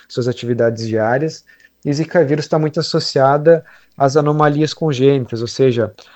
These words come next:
a mãe pode transmitir, né, de forma, ah, durante a gestação, a doença para o recém-nascido, enfim, a criança já nascer com algumas malformações, especialmente do sistema nervoso. Então,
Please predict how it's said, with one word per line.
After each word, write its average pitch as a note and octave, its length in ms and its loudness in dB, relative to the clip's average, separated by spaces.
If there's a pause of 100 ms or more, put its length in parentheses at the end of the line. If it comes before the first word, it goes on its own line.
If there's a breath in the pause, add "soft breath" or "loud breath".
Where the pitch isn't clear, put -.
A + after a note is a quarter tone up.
(120 loud breath)
a B2+ 120 0
mãe C3 260 0
pode D3 340 4
transmitir, D3+ 840 -2
né, C3 320 -2
de A2 120 -12
forma, B2 480 -2
ah, A2 320 -8
durante C3 340 -2
a C3+ 40 0
gestação, C#3 680 -2
a D3 40 0
doença B2 640 -2
para - 120 -8
o A2+ 40 -2
recém-nascido, B2+ 960 -4
enfim, C#3 380 -8
a C3 40 -8
criança C3+ 340 -2
já C3+ 100 0
nascer C3 280 -2
com C3+ 120 -6
algumas B2+ 360 -2
malformações, B2+ 1080 -4 (500 loud breath)
especialmente C3+ 580 0
do C3 80 -8
sistema B2+ 400 -4
nervoso. B2+ 580 0
Então, D#3+ 300 -4